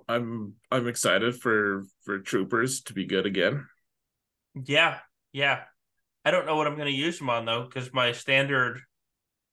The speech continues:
Speaker 2: here's Troopers, um, or here's C L S, use Troopers on C L S and three v three isn't going to work because that damage reduction cron.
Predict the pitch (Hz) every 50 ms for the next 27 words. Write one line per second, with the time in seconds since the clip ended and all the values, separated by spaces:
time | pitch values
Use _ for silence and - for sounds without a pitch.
0 | _ _ _ _ _ _ _ _ _ _ _ _ - 165 160 156 147 143 135 131
1 | 131 - - - - - 156 156 147 - 131 120 117 117 113 - - 92 95 113
2 | 117 113 110 110 107 110 113 _ _ _ - 139 131 131 131 139 135 131 131 127
3 | - - 143 135 123 120 123 131 127 120 - - 123 123 120 - - - 139 135
4 | - 123 120 - 123 117 113 - 135 127 123 120 127 131 - - 120 113 - 127
5 | 127 120 123 117 113 - 147 151 139 - - - 143 147 156 147 139 143 139 139
6 | 139 135 - 143 135 143 156 160 156 - - 123 113 - 123 120 120 117 113 113
7 | - 127 123 123 123 117 123 120 107 110 123 131 - - 117 104 - - 104 98
8 | 101 107 131